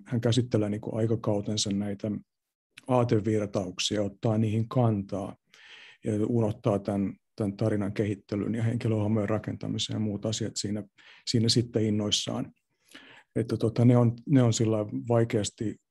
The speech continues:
siirtyviä tähän aikaan, mutta äärimmäisen kiinnostavia mun tutkimuksen kannalta.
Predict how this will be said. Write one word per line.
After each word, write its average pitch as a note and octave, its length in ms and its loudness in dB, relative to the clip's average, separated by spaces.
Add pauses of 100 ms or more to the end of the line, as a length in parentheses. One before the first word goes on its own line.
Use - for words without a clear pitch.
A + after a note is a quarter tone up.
(580)
siirtyviä A#2+ 640 4
tähän B2 360 4
aikaan, G#2 420 -2
mutta A2 380 -4
äärimmäisen A2+ 640 2
kiinnostavia A#2 600 0
mun A2 200 -2
tutkimuksen B2 720 2
kannalta. A#2 580 -6